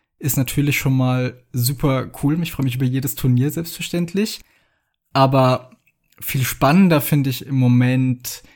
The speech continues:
dass es diese Organisation dahinter gibt mit The Order of the Sheep,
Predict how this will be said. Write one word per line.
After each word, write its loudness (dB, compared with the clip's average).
dass 2
es 0
diese 0
Organisation 2
dahinter 4
gibt -2
mit -2
The 2
Order 0
of -6
the 2
Sheep, -2